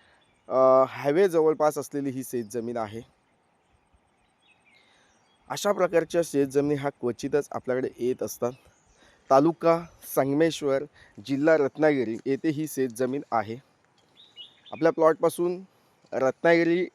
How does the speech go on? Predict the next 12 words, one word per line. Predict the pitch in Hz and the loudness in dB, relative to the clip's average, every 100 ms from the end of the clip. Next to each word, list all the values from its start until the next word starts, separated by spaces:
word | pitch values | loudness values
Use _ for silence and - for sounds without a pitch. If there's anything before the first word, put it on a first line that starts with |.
| - | -2
अ, | |
रेल्वे | 131 131 135 160 | 0 0 0 -2
स्टेशनचा | 156 - 165 175 | -2 -4 -4 -2
विचार | 165 139 156 | -2 0 -2
केलास | 147 143 131 107 - - _ _ _ - | -2 -2 -2 -4 -8 -18 _ _ _ -4
या | 131 | -4
ठिकाणी | 135 120 147 160 165 - _ _ _ _ _ _ _ _ _ _ _ _ - | -2 0 0 0 -4 -12 _ _ _ _ _ _ _ _ _ _ _ _ -6
तीस | 180 - | -6 0
ते | - | 0
पस्तीस | - 156 - 185 | 0 -2 -2 -6
किलोमीटरच्या | - 160 156 151 147 143 | -2 0 0 -2 -2 -2
अंतरावर | 120 120 127 135 | -2 -4 -2 -2